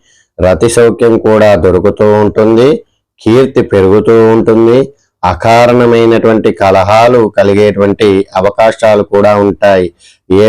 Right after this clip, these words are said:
విషయంకు గొడవలు జరుగుతున్నాయో కూడా తెలియకుండా చిన్న విషయానికే గొడవలు చేసుకునేటువంటి అవకాశాలు ఉంటాయి.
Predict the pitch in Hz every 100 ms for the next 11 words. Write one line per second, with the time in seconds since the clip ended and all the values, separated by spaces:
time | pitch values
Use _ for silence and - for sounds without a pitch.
0 | 110 107 110 110 110 110 110 104 90 _
1 | _ _ 87 101 110 117 107 101 104 104
2 | 104 101 101 95 101 107 110 98 104 _
3 | _ _ - 107 107 110 110 107 113 98
4 | 101 101 _ _ - 110 117 113 101 107
5 | 104 104 107 120 107 101 101 _ - 98
6 | 107 117 110 107 107 - 101 92 98 92
7 | 104 98 101 _ _ 92 95 101 104 95
8 | 107 120 151 - _ _ 92 92 92 90
9 | 85 98 104